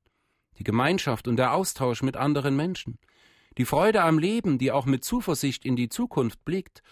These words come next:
Und die Gelassenheit, Dinge auf sich zukommen zu lassen, in dem Bewusstsein, dass man sie bewältigen kann. Wenn ich das alles in meine Betrachtungen einfließen lasse,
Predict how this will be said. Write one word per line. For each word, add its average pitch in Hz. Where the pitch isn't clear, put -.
Und -
die 190
Gelassenheit, 175
Dinge 202
auf 135
sich -
zukommen 180
zu 143
lassen, 139
in 196
dem 220
Bewusstsein, 165
dass 107
man 117
sie 123
bewältigen 170
kann. -
Wenn 131
ich 156
das 226
alles 175
in 151
meine 147
Betrachtungen 143
einfließen 151
lasse, 135